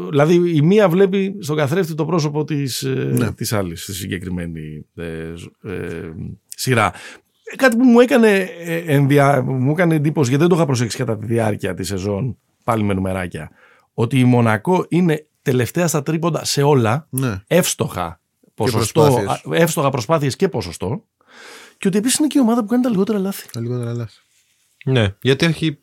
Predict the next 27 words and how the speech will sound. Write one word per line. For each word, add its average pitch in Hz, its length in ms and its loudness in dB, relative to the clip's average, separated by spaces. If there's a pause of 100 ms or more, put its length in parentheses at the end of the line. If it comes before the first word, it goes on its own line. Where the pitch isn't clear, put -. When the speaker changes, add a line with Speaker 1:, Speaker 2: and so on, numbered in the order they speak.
(140)
Speaker 3:
πάρα 135 220 4
πολύ 90 180 -4
σολάρισμα. 78 560 -4 (200)
Speaker 1:
Μμμ. 120 180 -2
Speaker 3:
Δηλαδή, 127 560 2
αυτό 120 300 0
σχετίζεται 131 420 2
πάρα 135 280 4
πολύ 107 420 2
με 110 140 0
το 113 100 -2
Speaker 2:
Ναι. 107 60 2
Speaker 3:
ένας 107 220 0
εναντίον 101 480 2
Speaker 2:
Αυτό 95 180 2
Speaker 3:
ενός. 127 220 4
Speaker 2:
να 135 60 4
pay 131 40 6
size 123 340 2
όλη 110 100 -2
την 107 120 -4
ώρα. 139 160 -4
Speaker 1:
Πρώτη 110 160 -14 (340)
Speaker 3:
Οπότε 165 240 4
Speaker 1:
τελευταία 151 400 4
στα 139 800 0
assisted 127 300 -4